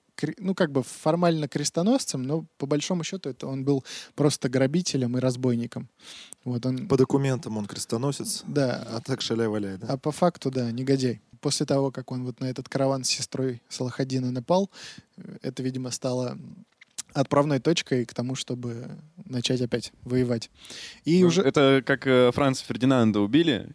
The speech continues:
Speaker 3: и началась война. Тут примерно то же самое.
Speaker 1: Ну да.
Speaker 3: Скорее повод.
Speaker 1: Да, это, это был сто, сто процентов
Speaker 3: Просто
Speaker 1: повод.
Speaker 3: повод.
Speaker 1: Мир был
Speaker 2: Продумано, хочешь сказать,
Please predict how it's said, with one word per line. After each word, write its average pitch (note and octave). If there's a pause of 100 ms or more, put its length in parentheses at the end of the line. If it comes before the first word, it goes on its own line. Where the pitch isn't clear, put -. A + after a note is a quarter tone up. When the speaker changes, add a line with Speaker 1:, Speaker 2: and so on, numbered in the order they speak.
Speaker 3:
и G2+
началась F#2+
война. F2+
Тут A2+
примерно A2
то A2
же G#2+
самое. A2
Speaker 1:
Ну A#3
да. E3+
Speaker 3:
Скорее C#3
повод. D3 (680)
Speaker 1:
Да, G3
это, D3
это E3
был E3+
сто, G3+
сто F3+
процентов C#3
Speaker 3:
Просто C#3+
Speaker 1:
повод. C3
Speaker 3:
повод. A#2+
Speaker 1:
Мир F3
был F3+
Speaker 2:
Продумано, D3
хочешь -
сказать, -